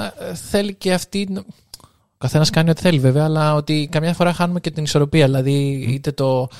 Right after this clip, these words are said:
Speaker 1: το αποδεχόμαστε όλο και δεν το ακουμπάμε, είτε μπορεί καμιά φορά να το απορρίψουμε τελείως και πάλι να,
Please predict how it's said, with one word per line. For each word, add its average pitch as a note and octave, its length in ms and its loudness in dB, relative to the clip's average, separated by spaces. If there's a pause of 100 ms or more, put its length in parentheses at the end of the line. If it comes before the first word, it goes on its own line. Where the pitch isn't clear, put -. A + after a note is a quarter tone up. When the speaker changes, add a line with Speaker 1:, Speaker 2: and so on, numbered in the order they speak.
(640)
Speaker 1:
το - 80 2
αποδεχόμαστε C3+ 600 2
όλο C#3 200 6
και C3 480 -2 (1040)
δεν B2+ 220 -4
το B2+ 300 2
ακουμπάμε, D3 480 0
είτε F3+ 300 -2
μπορεί D3+ 260 -4
καμιά D#3+ 240 -2
φορά D#3+ 240 0
να D#3+ 160 -2
το C3+ 400 -2
απορρίψουμε C#3+ 440 0
τελείως D3 460 0 (920)
και C#3 160 -6
πάλι D3 280 2
να, D3 160 2